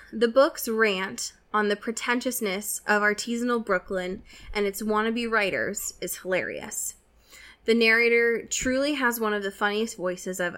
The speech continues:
I have ever, I have ever read. Very entertaining. The bad news, <laughs> way too long. The narrator loses his charm by page three hundred. There is not enough plot to justify the four hundred page length.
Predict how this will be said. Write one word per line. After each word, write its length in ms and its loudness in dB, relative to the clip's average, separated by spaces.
I 140 2
have 280 -4
ever, 560 2
I 100 2
have 200 -2
ever 280 2
read. 400 -2
Very 340 4
entertaining. 600 -6
The 60 -6
bad 320 8
news, 500 -2
<laughs> 40 -20
way 300 8
too 240 2
long. 400 -2
The 80 8
narrator 480 8
loses 340 0
his 180 2
charm 600 4
by 180 4
page 480 0
three 240 2
hundred. 540 -4
There 200 2
is 100 0
not 220 2
enough 340 -4
plot 380 0
to 100 -6
justify 600 -2
the 100 -4
four 320 -2
hundred 400 -4
page 340 -8
length. 300 -10